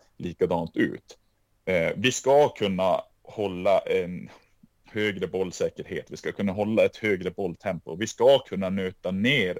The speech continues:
lag för att vi är det bättre laget och komma till mer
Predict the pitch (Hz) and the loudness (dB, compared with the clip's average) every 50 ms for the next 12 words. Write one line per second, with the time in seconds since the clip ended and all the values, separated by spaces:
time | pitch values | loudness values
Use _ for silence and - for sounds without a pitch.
0 | - _ 98 98 131 135 87 78 78 85 85 87 92 - - _ _ _ _ - | -8 _ 0 4 6 6 6 6 2 -4 -10 -12 -16 -18 -20 _ _ _ _ 2
1 | 107 98 90 90 - 90 90 80 117 131 123 92 85 85 90 92 - - _ - | 2 4 4 4 0 0 -2 0 2 2 2 2 0 -2 -4 -4 -6 -8 _ -12
2 | 87 90 98 110 107 - - - - - _ - 131 - - - _ - 113 98 | -2 2 4 4 4 4 0 -8 -16 -8 _ -2 -2 -2 -4 -14 _ -4 -2 -2
3 | 87 85 87 101 98 - - 90 85 85 82 85 87 80 | -2 -2 -4 -4 -6 -6 -10 -10 -8 -6 -6 -6 -8 -8